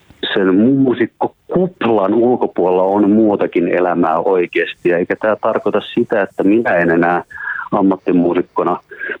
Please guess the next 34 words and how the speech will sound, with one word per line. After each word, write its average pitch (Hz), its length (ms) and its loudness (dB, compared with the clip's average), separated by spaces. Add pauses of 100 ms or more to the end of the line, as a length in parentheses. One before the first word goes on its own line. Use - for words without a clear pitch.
voi 90 160 0 (100)
toimia. 90 300 2
Ei 90 60 0
tarkoita 90 360 -2 (140)
sitä, 95 340 2
että - 280 -4 (100)
mä 98 120 2
joudun 92 420 2
jättämään 85 800 -2
sen 87 240 0
kaiken 92 500 0 (720)
pois 104 460 0 (240)
ulkopuolelle. 92 840 0
Mä 90 140 2
voin 101 180 0
edelleen 107 580 0
nauttia, 104 540 -2
mä 90 160 -2
voin 92 240 2
osallistua 90 880 0
ja 87 140 2 (360)
se 101 80 -2
on 95 160 0 (160)
hyvä, 98 380 0
se - 120 -20
tekee 107 340 -2
hyvää 104 360 0
mulle 82 360 2 (260)
<laughs> - 240 -2
edelleenkin, 113 600 -2
että - 120 -8
se 113 60 0
ei 98 120 2
ole 104 80 -2